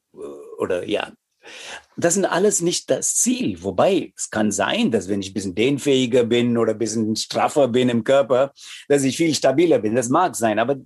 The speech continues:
das, das Straffe oder das Dehnfähige, das sind gar nicht das Ziel. So dieses eigentliche Ziel des Yoga, nicht ein starker Körper, der hundert Jahre leben kann, fr-, gesundheitlich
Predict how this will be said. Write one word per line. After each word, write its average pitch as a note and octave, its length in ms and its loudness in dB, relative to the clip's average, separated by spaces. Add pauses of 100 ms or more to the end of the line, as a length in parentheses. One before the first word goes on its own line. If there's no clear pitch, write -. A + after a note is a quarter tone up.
das, D#3+ 280 -4
das C#3 200 -4
Straffe C#3 560 0
oder C3+ 260 2
das B2 180 -2
Dehnfähige, C3 680 0 (500)
das A#2 120 0
sind D3+ 180 -2
gar A2+ 180 -2
nicht G2+ 220 -10
das - 160 -10
Ziel. - 260 -12 (180)
So - 160 0
dieses D#3+ 480 0 (440)
eigentliche D3+ 640 -4
Ziel D#3 280 0
des A#2 160 0
Yoga, F#2 400 -2 (720)
nicht D#3 220 -2
ein F3 120 2
starker C3 420 0
Körper, B2 400 0
der A2+ 180 2
hundert B2 260 2
Jahre G#2+ 220 2
leben G#2 320 -2
kann, G#2 320 -2
fr-, - 220 -12 (100)
gesundheitlich B2+ 1300 -2